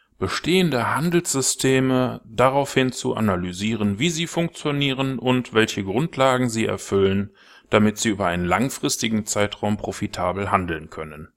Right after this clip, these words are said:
Bereits bevor ich die erste Zeile M Q L vier programmieren konnte,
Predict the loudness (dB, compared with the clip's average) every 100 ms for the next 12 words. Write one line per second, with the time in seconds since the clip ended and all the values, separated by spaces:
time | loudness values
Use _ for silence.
0 | _ -2 2 2 0 -4 -6 -4 0 0
1 | 0 -4 -2 -2 0 2 4 4 4 2
2 | 2 2 4 2 2 2 0 0 -2 -2
3 | -2 -4 -4 -2 -2 -4 -8 -4 0 0
4 | 0 -2 -4 -2 -2 -2 -4 -6